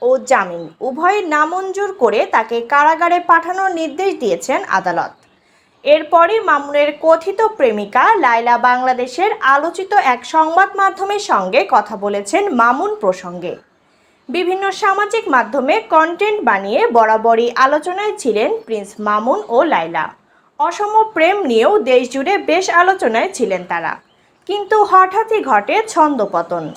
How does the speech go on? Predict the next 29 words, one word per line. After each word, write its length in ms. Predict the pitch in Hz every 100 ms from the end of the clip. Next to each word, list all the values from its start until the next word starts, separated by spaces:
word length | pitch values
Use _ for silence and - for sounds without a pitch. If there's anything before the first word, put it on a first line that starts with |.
| - -
মদ্যপানে 720 | 208 202 196 220 254 262 302 403
যেতে 340 | 294 240 254
বাধা 440 | 247 269 277 311
দেয়ায় 400 | 415 220 185 349
লায়লাকে 540 | 370 269 254 262 262 269
মারধরের 600 | 262 285 302 311 381 392 -
অভিযোগ 520 | 302 311 381 427 427
ওঠে 320 | 208 - 381 427 -
প্রিন্স 360 | 330 381 427
মামুনের 480 | 302 196 175 175 170
বিরুদ্ধে। 540 | 170 165 160 - 156 - _ _ _ _ _ -
দু 100 | 302
হাজার 300 | 359 381 370
বাইশ 380 | 320 349 381 -
সালের 240 | 415 427
সাতই 440 | 427 392 349 403 320
জানুয়ারি 580 | 226 196 190 185 180 - _ -
প্রিন্স 300 | 233 233 233
মামুন 460 | 240 240 285 415
তার 240 | 427 277 269
মাকে 400 | 277 285 330 320
সঙ্গে 460 | 370 349 359 370
নিয়ে 340 | 370 214 254 381
লায়লার 460 | 262 233 233 233
বাসায় 420 | 226 262 285 381
গিয়ে 220 | 339 381 381
বসবাস 560 | 247 254 320 339 392
করতে 320 | - 175 -
থাকেন। 360 | 175 180 - 170